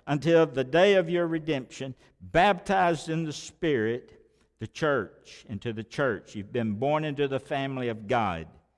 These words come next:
Now, now it's, it's, uh, family of God. I mean, um, we're different. I mean, there's different people. There's different walks of, there's, there's,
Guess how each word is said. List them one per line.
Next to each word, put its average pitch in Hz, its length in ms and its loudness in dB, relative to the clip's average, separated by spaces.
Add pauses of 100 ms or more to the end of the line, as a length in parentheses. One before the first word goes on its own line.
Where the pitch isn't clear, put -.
(540)
Now, 127 380 -2 (760)
now 113 280 -6
it's, 120 320 -8 (560)
it's, - 320 -12
uh, 113 180 -6 (460)
family 156 340 -2
of 113 160 -6
God. 139 580 0 (800)
I 113 60 -12
mean, 117 400 -6
um, 104 320 -8 (460)
we're 110 200 -4
different. 127 440 -4 (1040)
I 127 40 -2
mean, 131 180 0
there's 135 260 0
different 143 460 -2
people. 160 200 0
There's 123 180 -2
different 135 420 -2
walks 151 460 -2
of, 139 180 -12 (260)
there's, 123 280 -6 (100)
there's, 113 300 -8